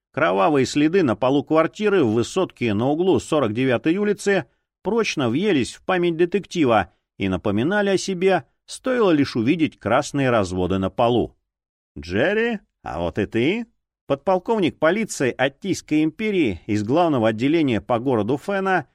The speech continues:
начальница Боула, Зора Ринч, встретила сотрудника суровым взглядом.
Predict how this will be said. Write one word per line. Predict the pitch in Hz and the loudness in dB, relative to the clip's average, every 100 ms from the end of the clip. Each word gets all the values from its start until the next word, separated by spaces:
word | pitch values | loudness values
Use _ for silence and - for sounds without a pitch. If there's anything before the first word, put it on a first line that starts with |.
| _ _ - | _ _ -6
начальница | 160 - 214 151 107 131 | -4 -2 -2 0 -2 -4
Боула, | 120 196 208 202 196 160 _ _ - | -2 0 2 2 2 0 _ _ -6
Зора | 107 110 139 120 139 | -4 2 2 4 2
Ринч, | 196 214 - - _ _ - | 2 0 -6 -12 _ _ -20
встретила | - 214 233 208 151 | -4 -2 0 0 0
сотрудника | - 117 170 185 185 165 180 | 0 0 0 0 0 0 -2
суровым | - 165 117 110 110 | 2 2 4 2 0
взглядом. | 98 104 107 92 87 73 | 0 0 2 2 0 -4